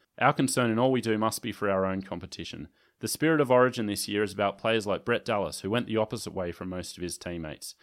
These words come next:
because he wanted to play for Queensland. Martin Bella said to me the other day, 'You wait and see how it is when we start talking about the Maroons' tradition and how much it means.'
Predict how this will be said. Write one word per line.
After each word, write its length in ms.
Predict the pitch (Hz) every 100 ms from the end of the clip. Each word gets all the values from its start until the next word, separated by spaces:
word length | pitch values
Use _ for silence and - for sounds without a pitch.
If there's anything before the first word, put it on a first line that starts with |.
| _ -
because 220 | 113 113
he 60 | 107
wanted 260 | 117 113
to 80 | 104
play 200 | - 107
for 140 | 98
Queensland. 640 | - 104 104 95 78 73 - _ _ _
Martin 300 | 120 139 117
Bella 240 | 113 135 123
said 180 | 107 98
to 80 |
me 120 | 101 92
the 140 | 95
other 160 | 92 92
day, 300 | 95 104 101 _ _
'You 160 | 123 139
wait 180 | 120 123
and 100 | 113
see 200 | - 113
how 180 | 107 98
it 60 |
is 180 | 98 95
when 120 | 98
we 60 | 98
start 360 | - 98 90
talking 260 | - 98 104
about 220 | 92 90
the 80 | 95
Maroons' 380 | 95 92 90 85
tradition 520 | 98 92 82 - 69 - _ -
and 140 | 98
how 160 | 104 98
much 240 | 98 -
it 60 | 90
means.' 420 | 92 85 -